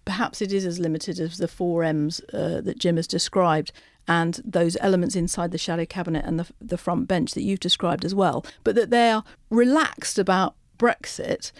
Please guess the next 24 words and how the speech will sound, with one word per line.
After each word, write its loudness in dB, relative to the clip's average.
but -2
they're 6
not 6
remotely 4
re-, 2
relaxed 2
about 2
being 2
put 2
in 2
a 0
situation 0
where 4
they 4
are 4
then 2
blamed 6
for -6
Brexit -6
by 0
having -2
to -4
do 2
it. -4